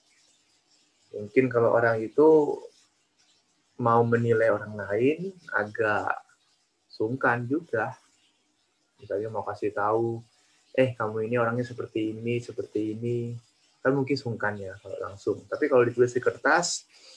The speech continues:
ya mungkin bisa lah, karena kita kan nggak tahu ini tulisan siapa, kita juga tidak tahu.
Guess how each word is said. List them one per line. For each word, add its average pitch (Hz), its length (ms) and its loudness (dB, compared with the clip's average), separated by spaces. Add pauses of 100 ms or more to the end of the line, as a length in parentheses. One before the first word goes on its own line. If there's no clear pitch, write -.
(340)
ya 110 600 4 (500)
mungkin 135 320 2
bisa 113 400 2
lah, 95 240 -4
karena 131 240 -2
kita 147 160 4
kan 190 160 4
nggak 117 240 2
tahu 117 240 4
ini 127 80 0
tulisan 117 320 2
siapa, 123 320 -4
kita 160 240 -4
juga 160 160 0
tidak - 240 -4
tahu. 101 240 -8